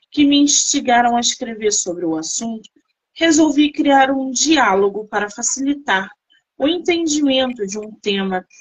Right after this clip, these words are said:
tão importante para a vida dos seres humanos. É engraçado, né? Porque a gente se indaga o tempo todo sobre questões que a gente não consegue resposta.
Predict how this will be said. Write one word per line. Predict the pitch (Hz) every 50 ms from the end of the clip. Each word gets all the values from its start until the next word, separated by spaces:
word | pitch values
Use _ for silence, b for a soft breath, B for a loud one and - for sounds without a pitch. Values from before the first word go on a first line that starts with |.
| b b
tão | - 262 269 320 359
importante | 370 370 359 _ 320 294 294 - _ _ 220 185 180 180 185 - -
para | - 214 220 233 240
a |
vida | 233 208 196 196 196 196 196 202 208 202 - - - b b b b b b
dos | - 233 294 302 285 -
seres | - - 330 370 349 349 339 302 277
humanos. | 294 285 262 233 190 170 170 165 160 160 160 160 - - - _ _ b b b b b b b b b b b b b b - - -
É | 240
engraçado, | 247 254 240 240 214 202 202 - - - - 233 233 233 226 226
né? | 214 220 - _ 220 214 208 _
Porque | - 202 - - _ - - 226 220 220 220 214 208 202 190 190 190 - - _ _
a | - 175
gente | 190 - 220 226 233 -
se | - - -
indaga | 247 233 233 220 202 202 196 196 202 196 190
o | 196 190
tempo | - 247 262 277 294 285 311 302 - _
todo | - 233 185 180 185 180 185 196 208 220 - _ _ _ _ _ _ _ _
sobre | - - - 214 202 208 208 214
questões | - 233 214 - - - 208 196 202 214 - -
que | - 220
a | 214 214
gente | 202 202 202 202 202 - - 220
não | 220 214 226 247
consegue | 254 285 294 294 285 - - - 269 262 285 294 254 247 220
resposta. | 208 185 180 - - - - - 151 123 113 107 - - _ _ - - -